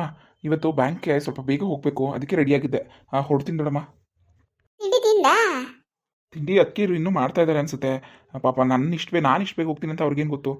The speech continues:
Speaker 1: ನಾನು ಅಲ್ಲೆಲ್ಲಾದ್ರೂ ತಿನ್ಕೋತೀನಿ ಬಿಡಿ.
Speaker 2: ಇಲ್ಲ ಕಣಪ್ಪ, ಇಷ್ಟೊತ್ತಿಗೆಲ್ಲ ಮಾಡಿರ್ತಾರೆ.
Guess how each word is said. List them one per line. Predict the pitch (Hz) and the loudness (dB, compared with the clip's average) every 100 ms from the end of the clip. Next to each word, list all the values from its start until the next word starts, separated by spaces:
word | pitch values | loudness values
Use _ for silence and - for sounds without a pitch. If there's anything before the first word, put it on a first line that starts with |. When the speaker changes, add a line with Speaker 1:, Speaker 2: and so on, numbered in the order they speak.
| - _ _ | -12 _ _
Speaker 1:
ನಾನು | 226 | -2
ಅಲ್ಲೆಲ್ಲಾದ್ರೂ | 226 196 226 247 | 0 2 2 0
ತಿನ್ಕೋತೀನಿ | 202 175 165 | -2 -4 -4
ಬಿಡಿ. | 147 139 147 _ _ _ _ 269 302 | -4 -4 -6 _ _ _ _ -8 -4
Speaker 2:
ಇಲ್ಲ | 311 349 | -2 2
ಕಣಪ್ಪ, | 359 349 302 392 | 2 2 0 0
ಇಷ್ಟೊತ್ತಿಗೆಲ್ಲ | 392 294 269 294 302 | -2 -6 -2 -2 0
ಮಾಡಿರ್ತಾರೆ. | 254 247 247 254 247 - _ | -2 -2 -4 -6 -8 -16 _